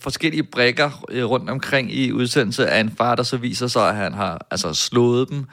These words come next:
og de har søgt tilflugt, altså, som var alkoholikere, og så har de s-, søgt tilflugt, ikke? Men det virker ikke, som om de har haft den der sådan helt tydelige, hvor man tænker, "Bum, det, nu forstår jeg deres motivation."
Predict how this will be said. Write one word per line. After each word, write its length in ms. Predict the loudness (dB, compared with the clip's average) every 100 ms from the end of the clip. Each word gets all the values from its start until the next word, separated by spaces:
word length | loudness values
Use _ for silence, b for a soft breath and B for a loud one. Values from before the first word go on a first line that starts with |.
| b -8
og 180 | -6
de 80 | -2
har 60 | -2
søgt 440 | -2 -4 -6 -8
tilflugt, 460 | -4 -4 -2 -4 -4 -8
altså, 200 | -8 -6
som 160 | -2 0
var 80 |
alkoholikere, 560 | 0 0 0 2 2 0
og 80 | 0
så 100 | -2
har 20 |
de 80 | -4
s-, 260 | -6 -8
søgt 280 | -6 -6 -6
tilflugt, 520 | -4 -4 0 -4 -2
ikke? 120 | -8 -8 B B 0
Men 80 |
det 120 | 2 4
virker 200 | 4 4
ikke, 120 | 2
som 100 | 0
om 80 | 2
de 80 | 0
har 60 |
haft 220 | 0 -2
den 120 | -2 -2
der 80 |
sådan 180 | -4 -4
helt 240 | -6 -4 -2
tydelige, 440 | 2 2 4 2
hvor 120 | 2
man 140 | -2 -2
tænker, 240 | -2 -4 -6 0
"Bum, 240 | 2 2 -6 _ _ _ -2
det, 220 | 0 0 -4
nu 60 |
forstår 380 | -4 -2 0 2
jeg 260 | 4 2 2
deres 260 | 0 -2 -10 -12
motivation." 680 | -6 -6 -4 -6 -4 -6